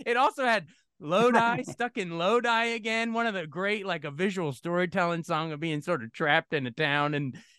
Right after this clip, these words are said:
Speaker 1: and of course, Bad Moon Rising. There's a bad moon, uh, on the rise.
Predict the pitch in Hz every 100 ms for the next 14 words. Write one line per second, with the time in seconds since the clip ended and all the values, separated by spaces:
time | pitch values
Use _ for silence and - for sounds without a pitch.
0 | - 269 233 339 240 196 196 240 233 240
1 | 208 170 185 196 185 208 202 196 180 143
2 | 170 175 185 180 185 190 - _ - -
3 | 147 151 165 165 151 151 160 165 170 156